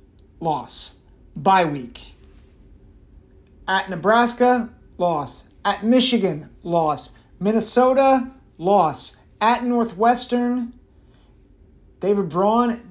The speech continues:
rallies the troops, loss. Indiana, they get the best version of Indiana. They go oh and twelve. Now, Boilermakers,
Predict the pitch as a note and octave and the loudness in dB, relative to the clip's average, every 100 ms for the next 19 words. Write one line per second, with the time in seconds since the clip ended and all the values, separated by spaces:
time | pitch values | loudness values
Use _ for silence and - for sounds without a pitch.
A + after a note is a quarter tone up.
0 | D#3+ E3+ G#3+ A3+ G#3+ - F3+ - C#4 D4 | -8 0 4 4 4 0 -4 0 2 2
1 | - - - _ _ _ E3 F#3 G#3 F3+ | -4 -8 -8 _ _ _ -4 0 2 2
2 | D3+ - - - - - A3 A#3+ A#3 A#3 | 0 -6 -10 -14 -20 -2 2 4 4 2
3 | C4 C4 C4 G3 E3+ F3+ E3+ C#3+ A3 A3+ | 2 -2 -2 -4 -6 -6 -8 -4 0 0
4 | - G#3 B3+ A#3 A#3+ A#3+ A#3+ A#3+ A#3+ A#3+ | 0 0 2 0 0 0 0 0 0 -2
5 | A#3+ A#3 - _ - D#3+ F3 D#3 D#3+ D3 | -2 -6 -12 _ -14 -10 -8 -8 -8 -10
6 | - - - _ _ _ _ _ _ _ | -14 -16 -18 _ _ _ _ _ _ _
7 | - - _ _ - - _ _ _ _ | -20 -20 _ _ -20 -20 _ _ _ _
8 | _ _ _ _ _ - E3+ C#3 A3+ A#3+ | _ _ _ _ _ -12 -8 2 6 6
9 | G#3+ G#3 G#3 G#3 G#3 - - | 4 -2 2 2 2 -6 -10